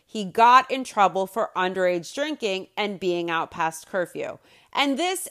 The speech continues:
episode, we also get to see the first official meeting for the failed My Sister Wives closet. Robin gives us an inside look at her doodles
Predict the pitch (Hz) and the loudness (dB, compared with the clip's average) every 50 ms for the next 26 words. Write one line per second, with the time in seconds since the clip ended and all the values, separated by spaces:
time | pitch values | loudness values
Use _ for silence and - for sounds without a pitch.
0 | - - - 359 359 370 349 - - 220 180 165 151 175 208 - - - - 247 | -2 2 2 2 2 0 -2 0 2 4 4 4 2 -2 -8 -10 -4 0 2 4
1 | 262 285 302 - 359 349 311 302 277 269 - 294 262 - - 190 165 160 151 165 | 4 4 2 0 -4 -4 -2 -2 -2 -2 -2 -6 -10 -8 -6 -6 -4 -4 -2 -4
2 | 175 - - _ - 247 247 269 294 - - - 269 262 - 240 233 - 247 233 | -6 -6 -8 _ -6 -2 -2 -2 -2 -4 -8 -12 -8 -4 -4 -4 -2 -2 -4 -6
3 | 214 190 165 160 160 156 151 151 151 160 - _ _ _ _ _ _ - 202 202 | -4 -4 -4 -2 -2 -4 -4 -4 -8 -10 -12 _ _ _ _ _ _ -4 -2 -2
4 | 220 214 - - 196 175 175 170 170 170 170 165 - _ _ _ _ _ _ - | -2 -2 -2 0 2 4 6 6 6 4 2 0 -4 _ _ _ _ _ _ -6
5 | 185 196 208 214 226 226 226 226 233 247 233 - - 208 196 - - - 214 196 | 0 4 4 6 6 6 6 4 2 0 -2 -6 -6 -6 -6 -6 -6 -4 -2 -2
6 | 196 190 180 175 160 160 160 160 160 165 160 - - - - - 185 170 156 151 | 0 2 4 4 6 6 6 6 4 2 -2 -6 -10 -8 -2 2 2 4 2 2
7 | - 135 135 - - _ _ _ _ _ _ _ _ _ - 160 220 233 254 285 | -2 -6 -8 -8 -10 _ _ _ _ _ _ _ _ _ -2 4 8 10 10 10
8 | 311 330 370 359 330 247 220 185 156 175 196 214 240 - 208 180 143 175 180 185 | 10 6 2 -2 0 0 0 0 2 2 2 2 0 -2 -6 -6 -4 -4 -4 -2
9 | - 226 190 190 180 185 180 180 - 202 170 170 170 170 165 220 277 320 359 320 | 0 2 2 2 2 2 0 2 2 0 2 2 2 0 0 0 0 2 4 6
10 | 226 190 170 175 208 - - - | 6 6 4 2 0 -4 -8 -14